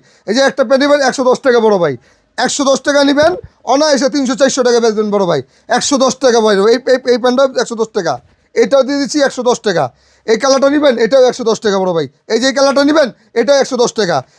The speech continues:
অ্যাশ কালারটা নেবেন, একশো দশ টাকা। এই যে ভাই, একটা সুন্দর একটা ভাই কালেকশন, ভাইরাল কালেকশন, মাত্র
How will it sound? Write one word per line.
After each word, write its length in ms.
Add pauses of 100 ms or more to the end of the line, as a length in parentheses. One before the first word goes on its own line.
অ্যাশ 180
কালারটা 300
নেবেন, 260 (140)
একশো 260
দশ 160
টাকা। 260 (320)
এই 120
যে 100
ভাই, 160
একটা 360
সুন্দর 300
একটা 140
ভাই 180
কালেকশন, 400
ভাইরাল 280
কালেকশন, 380 (320)
মাত্র 240